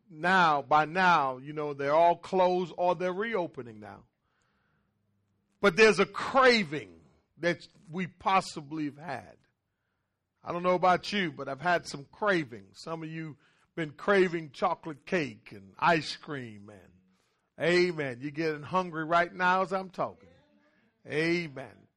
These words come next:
Cravings can come at different times.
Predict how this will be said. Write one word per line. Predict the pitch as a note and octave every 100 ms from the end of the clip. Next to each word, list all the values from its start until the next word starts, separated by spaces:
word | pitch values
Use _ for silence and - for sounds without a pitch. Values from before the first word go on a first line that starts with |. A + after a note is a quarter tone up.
| _ -
Cravings | - C4 D4 D4+ B3 G3+ F3 E3 F3 F3 E3+ C#3+ -
can | F#3 E3+ D3+
come | - G3 E3 C3+ B2 A#2+ _ _ _ _ _ _ _ _ _ _ -
at | F#3+ D#3 B2
different | F3 G#3+ - E3+ D3+
times. | - G3 F#3+ G3 A3+ A#3 G#3+ - _ _